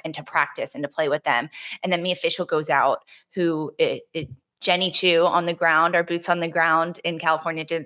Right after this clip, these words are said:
during this tournament, talked about how they were expecting Fishel to play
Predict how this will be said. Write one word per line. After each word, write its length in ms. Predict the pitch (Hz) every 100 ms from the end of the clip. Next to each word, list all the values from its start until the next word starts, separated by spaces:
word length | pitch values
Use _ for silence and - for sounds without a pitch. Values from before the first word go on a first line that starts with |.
| -
during 200 | 170 160
this 100 | 151
tournament, 340 | 165 156 -
talked 240 | 156 175
about 240 | 170 165 147
how 300 | 160 147 151 - - - -
they 240 | 156 185
were 160 | 220 208
expecting 420 | - 160 160 143
Fishel 320 | 147 151 175
to 80 | 190
play 320 | - 160 156